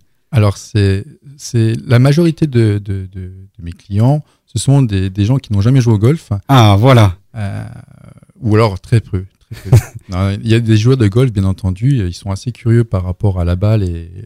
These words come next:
Speaker 1: et le contact qu'on peut avoir sur, euh, sur le club de golf et la balle. Mais essentiellement, en fait, que, que des novices, des personnes qui veulent vraiment découvrir le golf et non le mini-golf. Et, euh, du coup, euh, ben, le but, c'est qu'ils s'amusent assez rapidement.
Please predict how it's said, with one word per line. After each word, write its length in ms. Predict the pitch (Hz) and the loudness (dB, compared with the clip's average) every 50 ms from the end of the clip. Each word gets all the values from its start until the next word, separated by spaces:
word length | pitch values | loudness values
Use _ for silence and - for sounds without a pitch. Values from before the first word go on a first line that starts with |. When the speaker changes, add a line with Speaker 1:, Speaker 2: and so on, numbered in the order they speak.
| 160 156 | -12 -4
Speaker 1:
et 80 | 110 90 | -2 -2
le 100 | 90 95 | -2 -2
contact 480 | - - 101 - - 110 - - 98 92 87 _ | -4 -6 -12 -6 -6 -6 -6 -4 -10 -10 -10 _
qu'on 140 | - 98 90 | -12 -14 -12
peut 200 | - - 107 101 | -8 -4 -4 -2
avoir 320 | 98 101 107 107 107 107 | -2 -2 -2 -4 -4 -6
sur, 220 | - - - 92 87 | -8 -14 -10 -8 -6
euh, 140 | 85 82 87 | -6 -6 -8
sur 160 | - - 92 | -12 -12 -12
le 60 | 90 | -12
club 200 | - - 101 92 | -10 -8 -8 -6
de 80 | 87 90 | -6 -6
golf 320 | 90 101 113 120 - _ - - | -6 -6 -6 -6 -8 _ -10 -4
et 100 | 104 90 | -4 -2
la 100 | 85 85 | -2 -4
balle. 300 | 82 98 120 147 156 139 _ _ _ _ _ _ _ _ - - | -8 -10 -14 -14 -14 -18 _ _ _ _ _ _ _ _ -4 -2
Mais 120 | 117 135 - | -2 -2 0
essentiellement, 580 | - 147 - 175 156 - - 156 143 147 160 175 | -2 -2 0 0 -2 0 0 2 2 2 2 2
en 60 | 160 | 0
fait, 240 | - - 160 147 _ | 0 -2 -2 -4 _
que, 560 | - - 143 135 135 135 135 127 127 131 127 - | 0 2 4 4 4 4 4 4 4 2 0 0
que 120 | - 143 | -4 -2
des 100 | 135 135 | -2 0
novices, 360 | 127 127 110 101 113 120 - _ _ _ 123 123 _ - | 2 2 0 0 -2 -6 -8 _ _ _ -20 -16 _ -4
des 80 | 113 107 | -4 -2
personnes 320 | - 107 - - 143 143 | -2 -4 -2 0 -2 -2
qui 120 | - - 113 | 0 2 2
veulent 100 | 110 110 | 2 4
vraiment 240 | 104 120 135 156 156 | 4 2 2 2 0
découvrir 340 | 139 131 - 123 120 120 113 | -2 -2 -2 0 0 0 0
le 60 | 107 | 0
golf 300 | 101 113 135 143 - - _ - | 0 0 -2 -2 -4 -10 _ 0
et 80 | 113 | 0
non 180 | 117 127 123 - _ _ - | 2 2 -2 -4 _ _ -4
le 160 | - 101 104 107 | 0 2 2 2
mini-golf. 600 | 110 107 104 101 101 110 123 147 - - _ _ _ _ _ _ _ _ _ _ _ _ _ _ _ _ _ - | 2 2 0 0 0 0 -2 -2 -4 -10 _ _ _ _ _ _ _ _ _ _ _ _ _ _ _ _ _ 0
Et, 180 | 113 113 113 | 2 2 4
euh, 200 | 107 107 104 104 | 4 4 2 0
du 120 | 110 123 131 | 0 -2 -6
coup, 340 | - - - 185 185 170 139 | -6 0 2 4 4 4 4
euh, 180 | 120 113 107 | 4 2 2
ben, 400 | 107 110 113 110 110 107 107 107 120 135 - _ - | 0 -2 -4 -4 -4 -6 -8 -12 -16 -20 -20 _ -4
le 140 | 135 123 117 | 0 0 2
but, 280 | 113 127 151 165 - - | 2 2 0 0 0 -4
c'est 540 | - - 120 113 107 107 104 101 101 107 - _ | -4 0 0 2 2 0 0 -2 -4 -8 -12 _
qu'ils 140 | _ - 120 | _ -10 -10
s'amusent 500 | - - - - 113 113 127 143 135 131 - - | -8 -8 -4 0 2 2 4 2 0 -2 -4 -2
assez 240 | 127 120 - - 135 | -2 -2 0 -2 -2
rapidement. 460 | 123 123 120 - - 131 120 110 | -2 -2 -4 -4 -6 -4 -4 -4